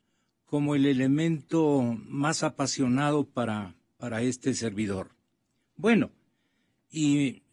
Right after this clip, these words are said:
y no tenía con quién trabajar. Y, mm, encontré aquí a un compañero que incluso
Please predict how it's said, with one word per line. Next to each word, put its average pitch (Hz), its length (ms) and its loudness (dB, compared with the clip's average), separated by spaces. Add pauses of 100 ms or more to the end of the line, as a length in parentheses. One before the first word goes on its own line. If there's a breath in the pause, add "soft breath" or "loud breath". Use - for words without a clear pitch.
(180)
y 151 160 -4
no 175 160 2
tenía 180 360 0
con 139 180 -4
quién 147 240 -2
trabajar. 127 600 -2 (960)
Y, 131 580 4
mm, 113 520 0
encontré 139 600 0
aquí 135 440 2
a 127 120 4
un 127 160 2
compañero 131 760 0
que 104 460 -4 (100)
incluso 160 800 -2